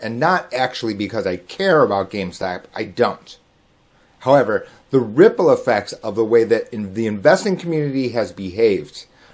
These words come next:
around GameStop is important. Let's talk about the takeaways here.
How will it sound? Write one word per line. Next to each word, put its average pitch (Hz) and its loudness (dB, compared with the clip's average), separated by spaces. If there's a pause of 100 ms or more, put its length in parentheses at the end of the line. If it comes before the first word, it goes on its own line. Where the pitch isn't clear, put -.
(180)
around 113 2
GameStop 101 -2 (260)
is 139 0
important. 98 -4
Let's 147 2
talk 156 0
about 131 0
the 120 0
takeaways 117 0
here. 101 -2